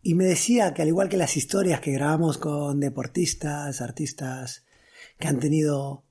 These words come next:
mucho éxito, lo son estas historias de personas que rompen paradigmas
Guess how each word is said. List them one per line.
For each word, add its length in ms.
mucho 280
éxito, 640
lo 200
son 180
estas 320
historias 640
de 140
personas 340
que 100
rompen 360
paradigmas 800